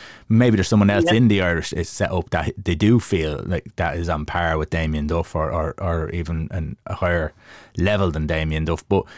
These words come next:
Speaker 1: should they look outside and, and, and really try and get a top class, uh, coach in?
Speaker 2: Yeah, like, I definitely think experience should be the key. Like, there's definitely, the Keith Andrews is in there already. O'Shea is only starting, and, and to be honest, I'd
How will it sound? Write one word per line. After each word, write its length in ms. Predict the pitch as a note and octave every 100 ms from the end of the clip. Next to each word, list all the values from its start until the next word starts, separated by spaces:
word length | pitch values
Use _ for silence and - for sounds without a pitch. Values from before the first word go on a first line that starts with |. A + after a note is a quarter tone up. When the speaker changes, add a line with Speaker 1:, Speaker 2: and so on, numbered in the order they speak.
| - - _
Speaker 1:
should 220 | - G3+
they 100 | G#3+
look 200 | G3 -
outside 540 | F#3+ - - F3+ E3+
and, 160 | D3+ C#3+
and, 180 | C#3 C#3
and 200 | C3 C3
really 160 | C#3+
try 180 | B2+ C3+
and 80 | B2+
get 100 | A#2+
a 40 | -
top 240 | B2 -
class, 480 | A#2+ G#2 F#2 - -
uh, 440 | - F2+ F2+ F2 A1+ - - -
coach 320 | G#2+ E2+ -
in? 160 | D2+ - _ -
Speaker 2:
Yeah, 280 | G3 A3 A3+
like, 140 | G#3+ F#3
I 80 | F3+
definitely 360 | E3+ A3+ G#3+ E3
think 200 | D#3 B2+ _
experience 560 | G#2 - - A#2+ A#2+ G#2+
should 100 | A2
be 120 | G2+
the 100 | F#2 -
key. 320 | G2+ G2 F#2+ -
Like, 140 | G2 E2+
there's 140 | G2 -
definitely, 480 | A#2 - A#2+ A2 -
the 100 | G#2+
Keith 140 | - A#2
Andrews 340 | A2 A2 G#2+ G2+
is 40 |
in 140 | G#2 G#2+
there 200 | G#2+ G#2
already. 440 | G#2 A2 G#2+ G#2+ _ _ _ _
O'Shea 300 | G#2 - A2+ A2+
is 80 | A2+
only 180 | G#2+ -
starting, 380 | G#2+ G#2+ A2 G#2+
and, 160 | G2+ G#2 A2 -
and 140 | G2
to 60 | F#2
be 80 | G#2
honest, 220 | G2+ G#2+
I'd 80 | G#2